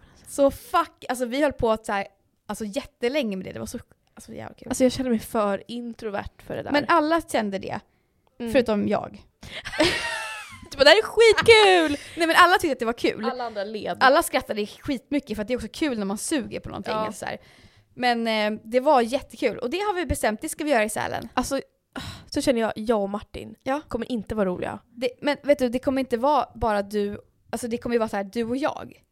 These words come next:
Speaker 1: Jag vet, men bara vi kommer inte tillföra så mycket.
Speaker 2: Men det finns alltid
Speaker 1: Introverta.
Speaker 2: någon som är lite mer teater än den andra.
Speaker 1: Ja.
Speaker 2: Och den tar ju ledningen typ, eller så här.
Speaker 1: Alltså, åh, jag skäms redan.
Speaker 2: Nej men det var så
Speaker 1: Alltså,
Speaker 2: kul.
Speaker 1: jag
Speaker 2: Alltså typ jag
Speaker 1: Ah.
Speaker 2: och Ruben, vi fick så här,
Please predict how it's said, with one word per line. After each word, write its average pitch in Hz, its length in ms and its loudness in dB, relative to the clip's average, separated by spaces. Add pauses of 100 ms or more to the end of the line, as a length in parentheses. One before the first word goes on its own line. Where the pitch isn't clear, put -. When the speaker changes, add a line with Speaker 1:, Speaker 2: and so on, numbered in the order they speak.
(100)
Speaker 1:
Jag 285 200 8
vet, 262 300 -2
men 220 100 -6
bara 202 140 4
vi 208 160 -2
kommer 202 220 -6
inte 185 140 -10
tillföra - 480 -8
så - 120 -16
mycket. - 260 -12 (140)
Speaker 2:
Men 247 220 0
det 254 100 -4
finns 277 160 -4
alltid 294 260 0
Speaker 1:
Introverta. 320 320 2
Speaker 2:
någon 254 100 -2
som 226 180 -4
är 208 160 0
lite 240 360 -4
mer 214 120 2
teater 196 480 -4
än 196 140 0
den 220 140 -2
andra. 233 480 -2
Speaker 1:
Ja. 208 220 2
Speaker 2:
Och 226 100 0
den 262 380 0
tar - 260 0
ju 196 280 -2 (500)
ledningen 247 640 -2
typ, - 160 -12
eller 202 120 -4
så - 60 -4
här. - 160 -8 (160)
Speaker 1:
Alltså, - 200 0 (140)
åh, 392 460 12
jag 330 100 6
skäms 277 380 0
redan. 220 320 2
Speaker 2:
Nej 277 80 2
men 285 120 2
det 277 80 0
var 302 120 4
så 370 100 -2
Speaker 1:
Alltså, 330 200 -2
Speaker 2:
kul. 277 100 6
Speaker 1:
jag 302 140 4 (340)
Speaker 2:
Alltså 302 220 -4
typ 302 220 -4
jag 330 260 8
Speaker 1:
Ah. 277 140 0
Speaker 2:
och - 140 -2
Ruben, 226 300 -2
vi 262 140 -4
fick - 160 -8
så - 100 -4
här, 160 180 -2